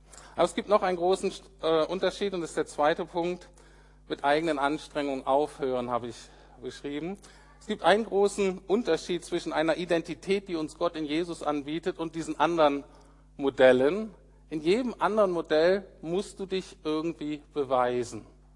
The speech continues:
In jedem anderen Modell musst du dir deinen Wert irgendwie erarbeiten.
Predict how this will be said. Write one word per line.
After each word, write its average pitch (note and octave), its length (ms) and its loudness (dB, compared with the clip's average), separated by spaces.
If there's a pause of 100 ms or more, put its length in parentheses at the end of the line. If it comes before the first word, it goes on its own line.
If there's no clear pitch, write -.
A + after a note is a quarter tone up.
(460)
In D#3 100 -6
jedem A3 340 0
anderen G3 300 2
Modell F3 380 4
musst F3+ 340 -4
du G3+ 80 -6
dir F3 160 0
deinen D3 320 4
Wert D3+ 380 4
irgendwie D#3+ 540 -4 (160)
erarbeiten. A2 800 -4